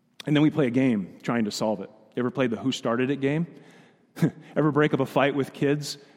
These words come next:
You know, and you're trying to stop them. What's the first thing they say? "She started it. He started it." And then we actually believe if we could figure that out,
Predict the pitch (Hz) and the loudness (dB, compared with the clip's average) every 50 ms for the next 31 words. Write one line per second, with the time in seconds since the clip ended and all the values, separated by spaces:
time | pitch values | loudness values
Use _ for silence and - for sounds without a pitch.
0 | _ _ _ _ - 120 127 127 127 135 127 120 - - 139 139 135 - 156 131 | _ _ _ _ -2 0 2 2 2 2 2 0 0 0 -2 -2 0 0 0 0
1 | 135 139 - 147 135 135 139 - - - 151 135 - - 139 143 131 - 143 123 | 2 0 0 0 0 0 -2 -2 -4 -2 -2 -2 0 -2 0 0 0 0 0 -2
2 | 110 - - - 359 381 453 - - - 381 254 359 392 403 381 359 302 220 220 | -2 0 0 2 2 2 2 0 0 2 4 4 4 4 4 4 4 4 4 4
3 | 269 294 196 214 370 466 480 480 - - - 381 381 403 427 415 403 349 311 285 | 4 4 2 2 4 4 2 0 0 0 2 2 4 4 4 4 4 4 4 2
4 | 285 330 - - - - - - - - - - - _ _ _ _ _ _ _ | 2 0 -2 -6 -10 -14 -18 -20 -20 -20 -20 -20 -20 _ _ _ _ _ _ _
5 | _ _ _ _ _ _ _ _ - - _ _ _ _ _ _ _ _ _ _ | _ _ _ _ _ _ _ _ -20 -20 _ _ _ _ _ _ _ _ _ _
6 | _ _ _ _ _ _ _ _ _ _ _ _ - 151 175 226 277 247 226 233 | _ _ _ _ _ _ _ _ _ _ _ _ 2 4 4 6 6 4 2 0
7 | - - - 247 196 175 175 175 196 185 151 131 - 190 - - - - - 233 | -2 -2 -2 0 0 0 2 2 2 2 2 2 0 2 2 2 2 2 0 2
8 | 247 220 190 170 156 156 131 117 117 156 208 - - - | 2 2 2 2 0 0 0 2 2 2 2 0 -4 -10